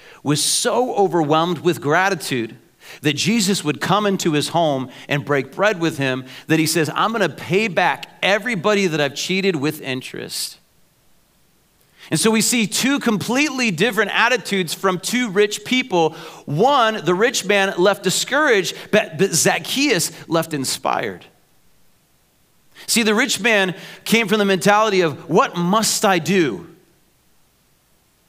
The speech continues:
But Zacchaeus asked the question, "What can I do? What do I get to do?" And so I believe that after listening to this short message this morning,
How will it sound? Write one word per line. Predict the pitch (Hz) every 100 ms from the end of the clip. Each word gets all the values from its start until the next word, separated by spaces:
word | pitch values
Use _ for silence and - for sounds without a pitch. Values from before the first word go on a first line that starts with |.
| _ -
But | 143 147
Zacchaeus | 139 175 - - 269 208 156 - -
asked | 160 143
the | 156
question, | - 151 - 131
"What | 139 135
can | - - 170 131
I | 110
do? | 104 101 - _ _ _ _ _ _ _ _ - - -
What | - 185 160
do | 190
I | 180
get | 156 110 175 175 -
to | 156
do?" | 123 120 117 104 - _ _ _ _ _ _ _ _ - -
And | 143 147
so | 208
I | 202 190 294
believe | 226 151 139 165 170 - - -
that | 165
after | 202 202 175
listening | 160 202 240 214
to | - 190
this | 165
short | - - 185 196 196
message | 180 190 226 214 147
this | 147 -
morning, | 208 208 147 139